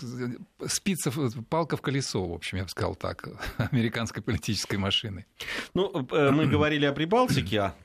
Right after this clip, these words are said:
Speaker 2: так называемой новой Европе. Э, стоит, э, сейчас поговорить о том, что происходит, э, в так, в так называемой старой Европе, ну, в частности, в Италии. Все-таки там
Speaker 1: Мгм.
Speaker 2: достаточно серьезный референдум прошел, мы в своей программе говорили об этом,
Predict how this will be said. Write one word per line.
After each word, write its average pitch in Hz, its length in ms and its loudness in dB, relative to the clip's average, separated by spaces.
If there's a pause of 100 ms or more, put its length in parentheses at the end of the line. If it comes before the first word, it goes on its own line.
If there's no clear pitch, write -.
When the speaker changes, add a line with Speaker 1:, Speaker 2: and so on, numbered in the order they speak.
Speaker 2:
так - 200 -8
называемой 90 440 0
новой 147 280 2
Европе. 85 580 0 (140)
Э, 85 340 2
стоит, 113 440 0
э, 98 240 2
сейчас - 340 -2
поговорить 104 400 2
о 98 80 0
том, 95 160 0
что - 180 -4
происходит, 92 640 0 (100)
э, 90 240 4
в - 40 -10
так, 80 200 -4
в - 180 -18
так - 160 -4
называемой 87 320 2
старой 139 380 2
Европе, 82 400 -8
ну, 98 100 0
в - 60 -8
частности, 95 420 -2
в 90 80 2
Италии. 160 320 2
Все-таки 90 320 -2
там 92 140 6
Speaker 1:
Мгм. 87 40 0
Speaker 2:
достаточно 101 480 0
серьезный 101 460 2
референдум 143 500 0
прошел, 90 300 0
мы 90 140 4
в 85 40 -2
своей 98 180 0
программе 95 420 0 (500)
говорили 139 480 2
об 92 220 2
этом, 85 240 0